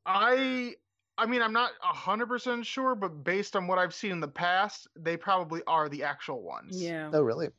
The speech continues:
Speaker 2: Yeah.
Speaker 1: Yeah. Like,
Speaker 2: Yeah.
Speaker 1: I mean, they, they are willing to go, like,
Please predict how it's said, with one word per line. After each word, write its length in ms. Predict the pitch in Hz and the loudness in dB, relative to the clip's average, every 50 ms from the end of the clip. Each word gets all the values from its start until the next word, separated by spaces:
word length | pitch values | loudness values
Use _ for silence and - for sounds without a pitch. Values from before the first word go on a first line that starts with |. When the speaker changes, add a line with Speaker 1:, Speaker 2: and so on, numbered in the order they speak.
| _ | _
Speaker 2:
Yeah. 380 | _ 208 202 170 165 160 156 151 | _ -6 -4 -2 -2 -2 -4 -4
Speaker 1:
Yeah. 160 | 135 - - - _ _ _ _ _ _ _ _ _ _ _ _ _ _ _ _ _ _ _ _ _ _ _ _ _ _ _ _ _ _ _ _ _ _ _ | -4 -6 -8 -10 _ _ _ _ _ _ _ _ _ _ _ _ _ _ _ _ _ _ _ _ _ _ _ _ _ _ _ _ _ _ _ _ _ _ _
Like, 160 | - 143 139 | -8 -8 -6
Speaker 2:
Yeah. 120 | 180 175 165 | -6 -2 -2
Speaker 1:
I 140 | 175 165 160 | 0 0 0
mean, 200 | 160 165 160 151 | -2 -2 -4 -2
they, 240 | 160 185 208 214 202 | 0 0 0 0 -2
they 280 | 165 160 185 220 240 | 0 2 2 2 4
are 220 | - - 208 208 202 | 4 4 4 4 2
willing 420 | 180 170 196 208 208 202 190 180 160 | 2 2 2 4 4 2 0 -2 -4
to 100 | - 190 | -6 -8
go, 640 | 147 139 170 165 165 160 156 156 151 147 143 143 139 - | 0 2 4 4 6 6 4 2 2 -2 -4 -6 -6 -4
like, 360 | 143 151 151 143 139 - | -2 -2 -2 -2 -6 -12